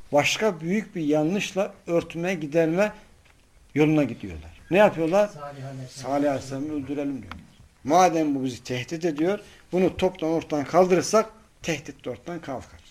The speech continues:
Speaker 1: Kurtuluruz." diyorlar. Bu dokuz kişilik elebaşı arkalarında da aşiretleriyle beraber ortak toplanıyorlar, karar alıyorlar. Ne yapacaklar? Salih Aleyhisselam'a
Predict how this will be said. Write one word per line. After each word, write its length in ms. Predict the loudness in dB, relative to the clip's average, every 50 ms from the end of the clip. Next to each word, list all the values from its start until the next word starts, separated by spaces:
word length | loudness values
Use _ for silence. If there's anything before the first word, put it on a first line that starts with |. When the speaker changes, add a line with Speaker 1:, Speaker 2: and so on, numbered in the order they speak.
| -20 _ _ _ _ _ _ _ _ _ -4
Speaker 1:
Kurtuluruz." 540 | -4 -4 -4 -4 -16 -20 -20 -20 -20 -20 -20 -20 -20 _ _ _ _ _ -20 _ -12
diyorlar. 440 | -10 -10 -8 -6 -6 -6 -6 -6 -8 -18 -20 -20 -20 -20 -12 -2
Bu 280 | 0 0 0 0 -2 -4 -4
dokuz 360 | -4 -4 -2 -6 -12 -10 -10
kişilik 420 | -10 -8 -8 -8 -6 -6 -8 -8 -10 -8 -4
elebaşı 720 | 0 2 2 4 2 0 -4 -4 -6 -6 -6 -6 -8 -8 -16 -20 -20 _ _ -20 -12 -10
arkalarında 580 | -10 -8 -6 -6 -4 -2 -2 -4 -4 -6 -6 -6
da 160 | -6 -6 -6 -12 _ _ _ _ _ -10
aşiretleriyle 800 | -6 -4 -4 -2 -2 -2 -4 -6 -8 -10 -12 -12 -10 -10 -10 -10
beraber 380 | -10 -8 -6 -2 0 -2 -2 -2 -8 -20 -20 _ _ _ _ _
ortak 360 | -4 -4 -4 -4 -8 -10 -8 -10
toplanıyorlar, 680 | -12 -12 -10 -8 -6 -6 -4 -4 -4 -4 -4 -6 -10
karar 300 | -8 -6 -2 -2 -2 -2
alıyorlar. 460 | -4 -8 -10 -12 -14 -16 -18 -18 -12 _ 0
Ne 60 | 2
yapacaklar? 560 | 2 2 0 -2 -4 -6 -4 -6 -6 -6 -6 -12 _ _ _ _ _
Salih 360 | -14 -10 -6 -4 -4 -4 -4 -4
Aleyhisselam'a 640 | -6 -6 -8 -10 -10 -8 -10 -8 -8 -8 -8 -8